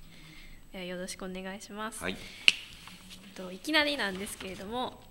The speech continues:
Speaker 1: えー、七月二十六日に、えー、ランケンの経済英語スクール懇親会を行います。えー、じ-、日時は七月二十六日、えー、夜七時から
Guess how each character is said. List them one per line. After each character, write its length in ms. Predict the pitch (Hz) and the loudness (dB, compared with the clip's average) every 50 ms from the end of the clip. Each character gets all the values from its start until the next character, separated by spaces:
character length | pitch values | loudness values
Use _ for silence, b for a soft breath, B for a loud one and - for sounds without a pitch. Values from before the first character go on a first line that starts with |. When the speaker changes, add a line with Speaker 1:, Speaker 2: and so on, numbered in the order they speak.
| - - | -14 -10
Speaker 1:
え 320 | - 196 190 185 180 170 175 | -6 -4 -2 -2 -2 -2 -4
ー、 40 | |
七 240 | - - - - 294 | -6 -2 2 6 8
月 340 | 294 320 339 320 - 285 269 | 10 10 8 8 4 2 4
二 180 | 277 302 285 - | 4 4 4 4
十 200 | 214 196 185 185 | 2 0 0 0
六 240 | 185 180 - - | -2 -2 -2 -2
日 400 | 214 220 226 220 220 - - 233 | -2 -2 -2 -4 -4 -6 -6 -4
に、 280 | 202 - 175 165 - - B B B B B B B B - | -2 -2 -2 -2 -4 -6 B B B B B B B B -8
え 160 | 196 180 180 | -6 -4 0
ー、 20 | |
ラ 140 | 196 226 254 | 2 2 2
ン 100 | 254 240 | 2 2
ケ 160 | - 233 202 | 0 0 0
ン 80 | 180 175 | 0 0
の 80 | - 185 | -4 -4
経 220 | - 220 220 240 | 0 2 4 4
済 220 | 233 233 233 233 | 6 6 6 6
英 80 | 226 226 | 6 4
語 100 | 214 226 | 2 0
ス 160 | - - - - | -2 -2 -6 -4
ク 100 | - 220 | -2 -2
ー 180 | 208 202 208 | 0 0 -2
ル 180 | 208 - - - B B B B B B B B | -4 -6 -10 -10 B B B B B B B B
懇 200 | - 254 240 285 | -2 0 2 2
親 240 | 285 - 277 254 233 | 2 2 2 2 4
会 200 | - 262 240 226 | 6 6 8 8
を 60 | 220 214 | 6 4
行 140 | 220 233 | 0 0
い 180 | 220 214 214 208 | 2 2 2 2
ま 160 | 208 214 240 | 0 -2 -4
す。 220 | - - - - - - - | -4 -6 -8 -10 -12 -12 -12
え 720 | 294 277 185 175 175 165 170 160 151 - - - - - | -10 -8 -6 -6 -4 -4 -4 -6 -6 -6 -8 -8 -10 -10
ー、 60 | - - | -10 -8
じ-、 160 | 185 180 - - - - | -8 -8 -10 -10 -8 -4
日 320 | 226 247 226 240 226 196 | -4 -4 -2 -4 -6 -6
時 140 | 185 190 185 | -4 0 4
は 180 | 214 240 - | 4 4 4
七 260 | - - - - 269 254 | 4 0 0 0 2 4
月 380 | 262 262 262 - 254 254 240 233 | 4 2 2 0 0 0 2 4
二 160 | 269 285 277 | 4 2 2
十 180 | - 185 180 | 2 0 -2
六 280 | 165 175 175 - - 220 | -2 -2 -4 -2 -2 0
日、 500 | 226 226 226 - - 220 220 208 - B B B B B B B B - | 0 0 -2 -4 -2 0 0 0 -2 B B B B B B B B -8
え 680 | 175 170 175 170 170 170 175 165 165 165 165 - - | -6 -4 -4 -4 -4 -4 -4 -4 -4 -6 -6 -8 -10
ー、 40 | - | -6
夜 340 | - 233 254 226 - - - - | -2 0 0 0 0 -2 -4 -6
七 300 | - - - - 269 269 | -8 -8 -4 -2 -2 0
時 100 | 233 214 | 0 0
か 140 | - - 139 | 0 0 0
ら 120 | - - | -2 -2